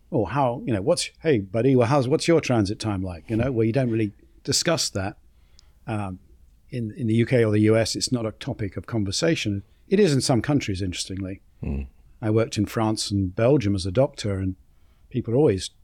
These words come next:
Speaker 1: discussing their poo with you.
Speaker 2: <laughs>
Speaker 1: And, uh, it's, you know, quite common, comes up in the conversation a lot. Um, but it's not in the U S a, a, a topic. Uh, and so knowing what's normal and what's not normal. And so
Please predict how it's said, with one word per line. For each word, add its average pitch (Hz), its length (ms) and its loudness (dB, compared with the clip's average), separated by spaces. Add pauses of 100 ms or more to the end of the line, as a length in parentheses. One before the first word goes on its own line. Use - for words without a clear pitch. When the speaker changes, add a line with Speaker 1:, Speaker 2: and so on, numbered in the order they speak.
Speaker 1:
discussing - 500 0
their 101 120 0
poo 104 280 -4
with 92 120 -10
you. 90 140 -12 (380)
Speaker 2:
<laughs> 110 300 2
Speaker 1:
And, 107 240 0
uh, 110 220 2
it's, 120 280 -2
you 139 100 2
know, 101 80 2
quite - 300 -4
common, 107 360 -2 (280)
comes 113 200 2
up 107 160 -2
in 101 80 0
the 95 80 -4
conversation 107 680 -2
a 92 60 -4
lot. 104 280 -4 (600)
Um, 120 340 2 (600)
but 113 120 4
it's 113 160 0
not 143 300 -2 (260)
in 113 120 0
the 104 100 2
U 110 160 4
S 113 180 0
a, - 180 -8
a, 110 320 -4
a - 20 -2
topic. - 440 -8 (640)
Uh, 117 260 0 (120)
and 113 120 0
so - 100 0
knowing 135 300 4
what's 127 200 -4
normal 139 380 6
and 107 80 4
what's 110 200 -4
not 131 180 0
normal. 98 420 -6 (500)
And 117 140 0
so 120 240 2